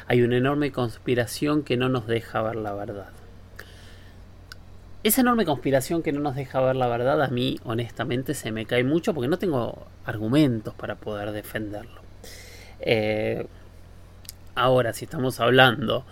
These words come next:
de, de enormes cavernas en donde podría haber civilizaciones y que no se vería desde los satélites,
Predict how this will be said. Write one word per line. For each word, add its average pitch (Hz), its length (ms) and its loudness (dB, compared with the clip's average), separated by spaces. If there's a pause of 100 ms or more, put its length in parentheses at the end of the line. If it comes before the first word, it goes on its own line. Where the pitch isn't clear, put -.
(280)
de, 113 340 -2
de 120 280 0
enormes 131 420 2
cavernas 120 720 4
en 117 140 -4
donde 113 260 -4
podría 117 540 0
haber 120 320 2
civilizaciones 117 960 0
y - 60 -8
que 131 100 -4
no 117 140 -2
se - 180 -4
vería 120 400 2
desde 120 240 -2
los 120 160 -6
satélites, 139 720 0